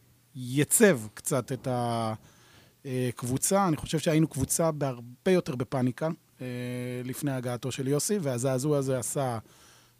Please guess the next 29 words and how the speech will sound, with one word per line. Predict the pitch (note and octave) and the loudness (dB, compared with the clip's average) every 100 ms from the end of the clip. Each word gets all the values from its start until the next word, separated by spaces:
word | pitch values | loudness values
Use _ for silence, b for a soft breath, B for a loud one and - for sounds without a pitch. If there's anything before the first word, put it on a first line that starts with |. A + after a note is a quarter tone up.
| _ _ | _ _
טוב | F3+ F3+ | 10 10
לקבוצה. | A3 G#3 G3 - A3 A3 B B B D3+ | 6 4 0 4 4 4 B B B -4
מצד | - A#3 | 2 4
שני, | - G#3+ A#3 B3 - | 6 6 4 2 -4
חסרה | - E3 - D#3 E3 F#3+ | -4 0 2 4 6 6
שיטת | F3+ E3 D#3 | 4 -2 0
משחק. | D3+ - - C#3 A2 - B2+ | 0 0 -2 -4 -6 -6 -4
אני | B2+ | 0
מרגיש | B2+ C3 B2+ C3+ F#3 F#3 - | 0 0 -4 -2 0 0 0
הרבה | C#3 D3+ | -2 -2
פעמים | F3 D#3+ F3 F3+ E3+ b b b b b | 2 4 6 4 2 b b b b b
לראות | B2+ C3+ B2+ F3+ G#3+ - - - C#3 | 0 2 6 6 6 2 -12 -8 -6
את | C3 C#3+ | -4 -2
ההגנה | C3 B2+ B2 C3+ F3 | 0 0 2 6 8
מחלצת | G#3 F#3+ D3 C#3 G3 A3 - | 8 6 2 2 2 2 0
כדור | E3+ D3+ F3 D3 | 2 6 6 4
ובהיסטריה | B2+ C3 - - G3 A3+ | 0 2 0 4 4 6
מרחיקה, | F3 C3 B2 - C3+ - F#3 G#3+ G3+ | 4 2 -2 -4 -4 0 4 6 6
שאנחנו | F3+ D3+ C#3 - | 4 0 -2 -2
בסופו | C#3+ B2+ - - F3 | -2 -2 -4 -4 -2
של | D#3+ | 0
דבר | D#3+ D#3+ | 0 2
משחקים | D#3 - - F3+ E3+ | 0 -2 -6 -6 -4
פה | F#3+ F3+ F3+ F3+ | -2 2 2 2
נגד | F3 F3 | 0 -2
אריות | D#3+ E3+ F#3 F#3+ | 0 0 2 2
הליגה, | A3 G3+ | 2 0
כפר | - E3 | -2 -6
סבא. | D#3 C4 A#3+ D#3 | -2 0 2 0